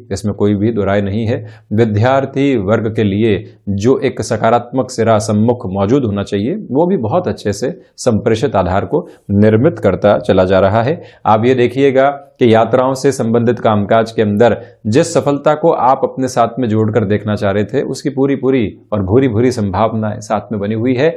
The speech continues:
वाणी अधिकार के साथ में आपको लेकर चल रही है। किसी भी व्यक्ति विशेष की प्रशंसा का मौका मिलता है तो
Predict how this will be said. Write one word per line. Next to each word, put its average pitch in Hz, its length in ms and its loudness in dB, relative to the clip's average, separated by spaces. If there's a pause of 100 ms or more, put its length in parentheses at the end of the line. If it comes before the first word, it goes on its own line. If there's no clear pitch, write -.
(300)
वाणी 135 460 2 (220)
अधिकार 120 380 2
के 120 140 -6
साथ 107 300 -4
में 104 60 -2
आपको 147 380 -2 (280)
लेकर 107 540 2
चल 104 220 -2
रही 107 240 2
है। 147 180 2 (460)
किसी 156 260 4
भी 156 180 2
व्यक्ति 143 300 0
विशेष 147 380 0
की 151 100 -2
प्रशंसा 143 520 0
का 151 120 0
मौका 127 300 0
मिलता 107 340 0
है 92 160 0 (300)
तो 113 80 0